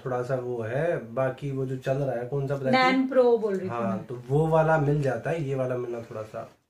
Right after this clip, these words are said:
Speaker 2: तो
Speaker 1: मुश्किल
Speaker 2: ये,
Speaker 1: है।
Speaker 2: ये मतलब उन्होंने स्पेशली सजेस्ट किया था, जो इनकी फ्रेंड की वाइफ है, क्योंकि उनकी भी अभी बेबी हुई है, थोड़े तीन चार महीने हुए होंगे,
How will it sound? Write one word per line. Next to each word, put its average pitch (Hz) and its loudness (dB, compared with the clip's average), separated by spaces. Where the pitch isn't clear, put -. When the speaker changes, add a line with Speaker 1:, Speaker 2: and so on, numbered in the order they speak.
Speaker 2:
तो - -10
Speaker 1:
मुश्किल 247 0
Speaker 2:
ये, 294 4
Speaker 1:
है। 311 2
Speaker 2:
ये 294 2
मतलब 285 4
उन्होंने 294 6
स्पेशली 277 0
सजेस्ट 254 2
किया 240 2
था, 269 0
जो 277 4
इनकी 262 0
फ्रेंड 233 -2
की 254 -4
वाइफ 226 0
है, 277 -2
क्योंकि 269 -4
उनकी 269 4
भी 285 2
अभी 285 4
बेबी 247 0
हुई 247 2
है, 262 4
थोड़े 277 4
तीन 277 0
चार 302 2
महीने 285 8
हुए 254 2
होंगे, 254 -2